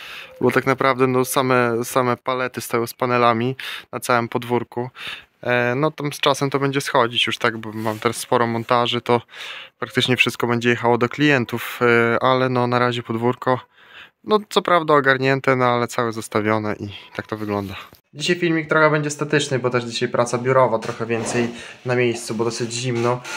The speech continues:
E, będę wam wyliczał dokładnie, jakby to się każdemu kalkulowało. Mam na myśli, podam różne przypadki. I tak naprawdę komu jakie dofinansowanie bardziej, ber-, bardziej będzie pasować, o tak powiem.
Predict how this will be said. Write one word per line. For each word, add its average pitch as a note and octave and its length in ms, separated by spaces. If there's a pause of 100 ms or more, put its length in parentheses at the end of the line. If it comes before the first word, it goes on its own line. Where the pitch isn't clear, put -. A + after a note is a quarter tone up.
(300)
E, A#2+ 380
będę C3 280
wam B2+ 180
wyliczał C3 360
dokładnie, A#2+ 460
jakby A#2 240
to A#2+ 120
się A#2+ 140
każdemu A2+ 400
kalkulowało. A#2 800
Mam A2+ 180
na A#2 80
myśli, A#2 260
podam A#2+ 240
różne A#2+ 240
przypadki. C3 680 (480)
I C#3+ 40
tak C#3 140
naprawdę C#3+ 400
komu C#3+ 340
jakie C3 220
dofinansowanie B2+ 600
bardziej, B2 480
ber-, A#2 400
bardziej B2 380
będzie A#2+ 220
pasować, F#2+ 520
o B2 80
tak A#2 220
powiem. F#2 320